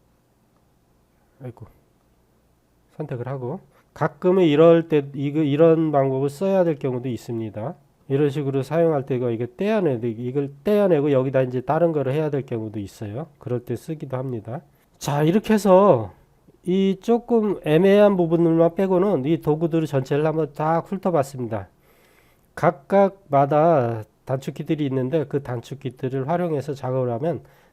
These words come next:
내가 이걸 선택해서 하지 않아도 충분히 모델링을 할 수 있으니까 그 부분 한번 참고해서 작업을 진행하시면 될 것 같아요. 자,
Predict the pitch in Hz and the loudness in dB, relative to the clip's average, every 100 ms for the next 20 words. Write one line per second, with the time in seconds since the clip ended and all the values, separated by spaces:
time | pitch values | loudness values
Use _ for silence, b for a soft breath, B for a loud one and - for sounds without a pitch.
0 | _ 131 151 151 160 156 175 180 180 147 | _ 2 4 4 2 0 -2 -2 -6 -6
1 | 135 151 175 175 120 117 110 139 - 180 | -6 -6 -2 -2 -2 -4 -8 -12 -10 -8
2 | 175 165 165 139 117 b b b b - | -6 -4 -4 -6 -8 b b b b -14
3 | 127 127 127 127 143 170 185 - 127 113 | -6 -2 0 -2 -4 -4 -6 -6 -8 -8
4 | - 160 - b b b _ 135 131 131 | -6 -8 -8 b b b _ -4 -2 -2
5 | 139 123 113 147 143 131 - 190 185 170 | -2 -4 -8 -8 -6 -8 -10 -10 -8 -8
6 | 156 180 180 160 - - _ - 127 123 | -6 -6 -4 -6 -6 -16 _ -12 -6 -6
7 | 123 - 131 120 110 123 127 117 - 110 | -6 -6 -4 -4 -4 -6 -8 -10 -8 -10
8 | 101 107 101 - _ _ - 110 | -10 -14 -16 -18 _ _ -16 -14